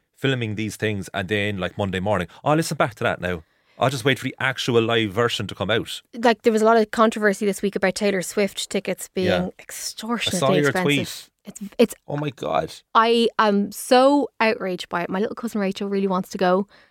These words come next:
Speaker 2: They did the pre-registration thing, all the rest, and the only tickets that were left were seven hundred quid. Like, imagine sp-, for one ticket, imagine spending seven hundred euro to go see an artist who's got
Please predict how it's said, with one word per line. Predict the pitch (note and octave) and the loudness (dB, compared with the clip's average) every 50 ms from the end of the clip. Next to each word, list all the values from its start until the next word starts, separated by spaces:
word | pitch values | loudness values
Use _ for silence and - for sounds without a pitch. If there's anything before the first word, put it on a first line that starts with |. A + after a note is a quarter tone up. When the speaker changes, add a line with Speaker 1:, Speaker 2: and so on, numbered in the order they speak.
| _ - | _ -6
Speaker 2:
They | - F#3+ | -6 0
did | - C#4 D4+ - | 4 4 4 6
the | D4+ D4+ C#4+ C#4 C4 A3+ _ _ | 8 8 8 8 8 6 _ _
pre-registration | - C4+ B3+ B3 A#3 A#3 G#3+ - - A#3+ A3+ A3+ - - A3 | 2 4 6 6 6 6 4 2 4 6 6 6 4 2 0
thing, | - A3+ A3 A3 G#3+ G#3 - _ _ - | 2 4 4 4 4 0 -2 _ _ 2
all | C4 C4 C4 C4 | 4 6 6 6
the | A#3 A3+ G#3 | 6 6 4
rest, | G3 F#3 F3+ F3 - - - - _ - - _ _ _ _ - | 6 4 4 2 -2 -8 -18 -20 _ -20 -20 _ _ _ _ 0
and | G#3+ G#3 G3+ | 0 2 2
the | G#3 - - | 2 2 4
only | A#3 B3 B3+ B3+ B3 | 6 6 6 6 4
tickets | - - A#3+ A3 A3+ - - | 4 4 2 2 2 -2 0
that | A3 G#3 - | 0 0 2
were | G#3 | 2
left | G#3 G3+ G3 F#3 E3+ - - - - - | 2 4 2 2 0 -4 -12 -20 -12 -4
were | A3 G3+ F#3+ F#3+ F#3 F3+ | 0 2 2 2 2 0
seven | E3+ - - G3+ F#3+ F3+ | -2 -2 -4 -2 -2 -2
hundred | F3+ F3+ F3+ - | -4 -4 -4 -2
quid. | G3 F#3 G3 - - _ _ _ _ _ _ _ _ _ _ _ _ _ _ _ _ _ _ _ - - | -2 -4 -4 -6 -12 _ _ _ _ _ _ _ _ _ _ _ _ _ _ _ _ _ _ _ -2 -2
Like, | A3+ A3 | 0 2
imagine | B3+ B3+ C4 C4+ D4 E4+ D#4 F4 D#4+ | 4 4 6 6 6 6 6 4 2
sp-, | - - - C4 - | 2 4 0 0 4
for | - D#4 D4+ | 6 6 6
one | B3+ D4+ F4+ F#4 E4+ | 8 8 8 6 6
ticket, | - E4+ F4+ - - F3 F3 - | 6 4 4 4 4 2 2 2
imagine | - B3+ C4+ D4 D#4 E4 D#4+ E4 D4+ | 2 4 6 8 6 6 6 4 2
spending | - - D#4 D4+ C#4 A#3+ G#3+ | 2 4 2 4 4 2 0
seven | - - C4+ C4 C4 B3+ | 2 2 2 2 2 2
hundred | B3 B3+ A#3+ A#3+ A3 | 2 2 2 0 0
euro | C4+ C4 B3+ A3+ G3 | 2 4 4 4 4
to | - G3+ | 4 4
go | A3+ A3 | 4 4
see | - B3 A#3 | 4 4 2
an | A3+ - | 4 6
artist | A3+ A#3 A#3+ A#3 - A3 F#3 - - | 4 4 4 4 2 2 0 0 2
who's | - A#3 G#3 - | 0 0 2 4
got | A#3 A3 G#3+ | 4 4 4